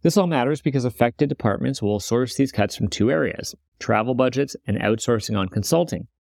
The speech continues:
The latter has been an addiction for the feds as of late. Government spending on private contracts skyrocketed seventy-four percent between twenty fifteen and March twenty twenty-two, with billions going to firms like K P M G and McKinsey. Heck,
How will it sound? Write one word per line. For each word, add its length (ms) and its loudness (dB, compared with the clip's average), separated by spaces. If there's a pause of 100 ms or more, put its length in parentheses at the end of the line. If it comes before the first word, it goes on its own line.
(120)
The 320 2
latter 400 2
has 160 -2
been 260 2
an 160 -2
addiction 680 0
for 100 -2
the 80 0
feds 320 0
as 200 2
of 120 -4
late. 260 -2 (360)
Government 280 2
spending 300 0
on 120 0
private 300 0
contracts 600 0
skyrocketed 720 0
seventy-four 600 0
percent 460 -2
between 520 -2
twenty 240 -4
fifteen 480 0
and 80 -4
March 200 -2
twenty 220 -2
twenty-two, 580 0 (200)
with 260 0
billions 340 0
going 220 2
to 60 -2
firms 400 -2
like 160 0
K 160 -2
P 180 -2
M 80 -2
G 160 0
and 160 0
McKinsey. 480 -2
Heck, 300 0